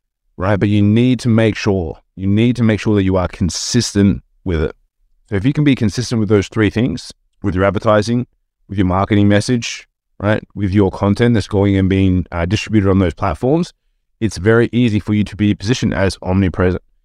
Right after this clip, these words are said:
It's very easy for people to have that consistent top of mind, uh, relevance for you, so that when they are thinking about, "Who do I want to work with?"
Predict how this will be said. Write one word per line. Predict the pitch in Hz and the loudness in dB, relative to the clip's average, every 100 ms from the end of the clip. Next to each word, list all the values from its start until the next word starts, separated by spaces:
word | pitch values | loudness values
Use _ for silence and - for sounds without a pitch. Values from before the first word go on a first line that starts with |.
| _ | _
It's | - | -10
very | 92 113 110 | 0 2 2
easy | 101 110 104 | 0 -2 -2
for | - 95 | -4 -6
people | 113 107 | -4 -2
to | 104 | -4
have | 123 120 | 0 -2
that | 113 - | -2 -4
consistent | 113 107 117 117 101 | -6 -4 -6 -2 0
top | 113 98 | 0 -2
of | 98 | 0
mind, | 95 95 92 87 _ _ _ - | 0 0 -2 -4 _ _ _ -6
uh, | 90 87 90 | 0 0 0
relevance | 92 101 104 92 - | 2 4 4 2 -2
for | 92 | -4
you, | 90 | -2
so | 98 | -2
that | 95 | -2
when | 101 123 | 0 2
they | 123 | 2
are | 113 | 2
thinking | - 147 160 135 | 0 -4 -2 0
about, | 110 90 87 - - | 0 2 0 -4 -10
"Who | 104 | -8
do | 98 | -2
I | 92 | 0
want | 90 87 | 2 2
to | |
work | 82 85 85 | 0 -2 -4
with?" | - 82 - | -4 -6 -6